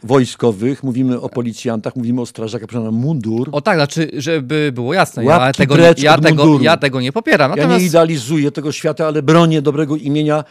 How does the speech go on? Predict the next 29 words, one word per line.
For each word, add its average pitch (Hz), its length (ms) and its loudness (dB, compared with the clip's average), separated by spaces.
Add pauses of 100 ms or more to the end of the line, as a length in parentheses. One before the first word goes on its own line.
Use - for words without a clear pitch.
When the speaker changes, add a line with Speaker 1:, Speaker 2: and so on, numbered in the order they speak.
(340)
Speaker 1:
Znam 151 340 2
różnych 156 340 0
policjantów. 147 800 -2 (340)
To 160 140 2
naprawdę 147 460 2
nie 143 100 4
jest 139 200 0
łatwa 139 280 -2
praca. 127 280 -4
To 147 140 -4
samo 151 140 0
Speaker 2:
Mhm. 160 180 2
Speaker 1:
dotyczy 139 340 -4
wojskowych. 131 600 -2 (340)
Mu-, 139 160 -4 (180)
ja, 151 200 0
musimy 180 380 -2
bronić 180 460 2
pewnych, 185 280 -2
bo 170 120 0
niedługo 175 400 -2
skończymy, 143 640 -4 (380)
y, 139 140 -8
wszyscy - 420 -8
w 139 40 -8
jakimś 135 480 -6
Speaker 2:
Mhm. 135 160 -4
Speaker 1:
zaułku. 127 320 -4
Speaker 2:
Panie, 135 240 0